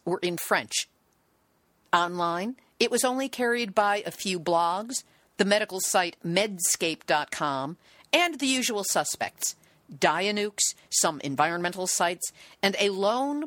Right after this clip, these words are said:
mainstream posting on, of all things, the Detroit Press. I knew we were having trouble getting nuclear stories out, but one this big, with such solid documentation, coming from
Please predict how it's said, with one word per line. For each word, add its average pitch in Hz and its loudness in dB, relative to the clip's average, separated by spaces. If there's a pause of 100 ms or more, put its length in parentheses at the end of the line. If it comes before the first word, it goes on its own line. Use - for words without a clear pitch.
mainstream 240 -2
posting 196 -2
on, 180 -2
of 170 -2
all 214 2
things, 185 -6 (280)
the 196 0
Detroit - 0
Press. - -4 (1400)
I 226 2
knew 233 -2
we 160 -4
were 170 -4
having 175 -2
trouble 160 -2 (360)
getting 180 2
nuclear 233 0
stories 190 0
out, 156 0 (800)
but 196 4
one 262 0
this 240 0
big, 156 -4 (480)
with 208 0
such 214 0
solid 269 -2
documentation, 190 -4 (600)
coming 285 0
from 208 -2